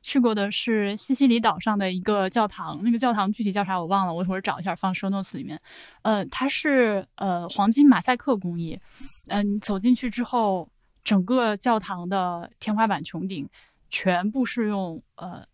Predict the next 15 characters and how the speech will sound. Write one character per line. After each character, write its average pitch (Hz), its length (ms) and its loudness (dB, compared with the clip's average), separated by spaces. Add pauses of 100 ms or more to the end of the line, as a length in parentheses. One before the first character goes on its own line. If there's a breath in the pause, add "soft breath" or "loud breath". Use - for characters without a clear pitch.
黄 185 300 -2
金 220 180 4
的 208 100 0
马 175 200 -2
赛 185 160 -4
克 - 360 -4 (300)
做 214 180 -2
出 - 160 -8
来 156 160 -6
的 165 260 -6
这 180 180 -6
个， 165 480 -10 (400)
呃， 165 520 -6 (720 loud breath)
完 180 180 2
了， 208 140 0